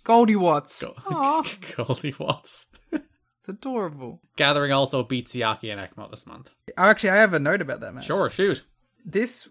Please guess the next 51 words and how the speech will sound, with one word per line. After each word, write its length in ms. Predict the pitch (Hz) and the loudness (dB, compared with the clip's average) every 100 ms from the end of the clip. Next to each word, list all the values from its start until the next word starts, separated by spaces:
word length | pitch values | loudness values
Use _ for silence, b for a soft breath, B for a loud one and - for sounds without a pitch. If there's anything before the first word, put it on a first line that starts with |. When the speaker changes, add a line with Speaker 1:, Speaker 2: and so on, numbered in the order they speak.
| _ | _
Speaker 1:
was 240 | 170 170 | -4 -4
shades 460 | - 160 170 170 170 | -2 -2 0 -2 -4
of 80 | 165 | -4
Extreme 480 | 160 - 160 170 | -4 -4 -2 -2
Rules 180 | 170 170 | -2 -4
two 140 | - 196 | -6 -4
thousand 360 | 196 190 190 | 0 0 -2
and 80 | 202 | -2
nine, 320 | 226 254 131 - | 0 -2 -4 -10
C 320 | - 165 180 | -8 -6 -6
M 100 | 185 | -6
Punk 360 | 190 196 196 - | -6 -6 -8 -10
and 120 | 180 | -8
Umaga. 400 | 202 233 294 - - _ _ _ _ - - - | -4 -6 -8 -14 -18 _ _ _ _ -20 -20 -8
And 460 | 156 160 160 160 - _ _ _ _ | -4 -2 -4 -8 -16 _ _ _ _
as 400 | 156 147 - - | -2 -2 -6 -10
you 100 | 151 | -10
may 200 | 143 135 | -6 -6
know, 340 | 143 135 170 214 _ | -4 -4 -6 -8 _
that 220 | 156 190 175 | -6 -4 -2
was 360 | 165 185 - 180 | -4 -4 -6 -6
Umaga's 520 | 180 175 196 208 - | -4 -4 -2 -4 -4
last 380 | 147 185 - 202 | -4 -4 -6 -10
W 140 | 190 208 | -8 -6
W 140 | 220 | -6
E 20 | |
match. 380 | 226 262 - - | -6 -8 -12 -16
Speaker 2:
Oh, 280 | 117 98 131 - _ _ 165 | -14 -10 -10 -12 _ _ -16
you 100 | 139 | -12
didn't 160 | 123 156 | -8 -6
tell 120 | 127 | -6
me 80 | 127 | -6
it 40 | |
was 80 | 104 | -8
a 60 | 101 | -10
sad 400 | - 127 160 - | -4 -2 -2 -4
note. 320 | 92 117 - _ _ _ _ | -14 -16 -18 _ _ _ _
Speaker 1:
Yeah, 340 | 254 247 165 160 _ _ b b | -4 -2 -2 -4 _ _ b b
but 140 | 208 | 0
it 20 | 214 | 0
was 160 | 214 | 0
just, 200 | 233 - | -6 -4
uh, 40 | 220 | -4
I, 320 | 170 185 135 | -2 -4 -4
I 20 | |
thought 160 | 170 214 | -6 -6
it 40 | |
was 140 | 185 175 | -6 -8
an 140 | 165 | -10
interesting, 580 | 202 202 202 208 196 190 | -10 -12 -14 -12 -10 -10
uh, 440 | 185 180 180 - | -10 -10 -12 -14